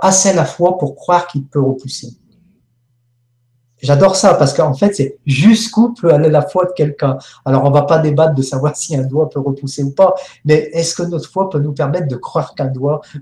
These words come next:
peut repousser ? C'est toujours des trucs quand même qui sont assez intéressants. Donc, la foi, c'est ça aussi. C'est demander des choses et laisser faire, comme pour la loi d'attraction. Et il faut croire que la meilleure solution sera adaptée à notre cas.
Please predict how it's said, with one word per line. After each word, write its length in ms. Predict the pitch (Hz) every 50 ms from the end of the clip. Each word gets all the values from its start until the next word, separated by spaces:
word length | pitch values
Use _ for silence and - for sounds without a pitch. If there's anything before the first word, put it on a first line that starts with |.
| - _
peut 100 | - 151
repousser ? 580 | 147 147 135 135 147 135 135 - - 117 107 - _ _ _ _
C'est 160 | - - 135
toujours 300 | 135 147 143 139 180 170
des 160 | 143 135 135
trucs 200 | 135 - 156 139
quand 120 | - 127 127
même 160 | 147 147 143
qui 100 | - -
sont 140 | - - 139
assez 180 | 131 - -
intéressants. 540 | 139 131 - 131 127 127 - - 117 - - _ _ _ _ _ _ _ _ _ _ _ _ _ _ _
Donc, 280 | - 147 190 196 190 - - -
la 140 | 151 175 175
foi, 260 | - - 226 262 269
c'est 160 | 269 - -
ça 160 | 139 - 190
aussi. 400 | 196 180 - - - 143 143 151 - _ _ _ -
C'est 420 | - - 160 160 156 156 - - 139 139 - - _ _ _ _ _ _ _ _ _ _ _ _
demander 480 | 135 131 196 226 247 262 247 226 220 208
des 140 | 175 160 147
choses 400 | - - 127 131 151 - 220 - _ _ _ _
et 100 | 180 165
laisser 440 | 151 160 196 254 247 240 - - 196 185
faire, 320 | - - 135 123 117 - - _ _ _
comme 220 | 269 262 240 226
pour 100 | - 226
la 80 | 208 202
loi 160 | 196 196 185
d'attraction. 560 | 180 170 - - 160 - - - 131 110 - - _ _ _ _ _ _ _ _ _ -
Et 80 | 170
il 100 | 185 180
faut 200 | - - 196 180
croire 340 | - - - 202 233 269 -
que 100 | - 175
la 140 | 147 147 143
meilleure 280 | 170 214 233 247 220 -
solution 640 | - - - 185 180 180 180 - 214 226 240 233
sera 220 | - - - 156
adaptée 340 | 147 147 180 175 180 - 226
à 60 | 214
notre 240 | 180 170 151 - _
cas. 240 | - 127 107 107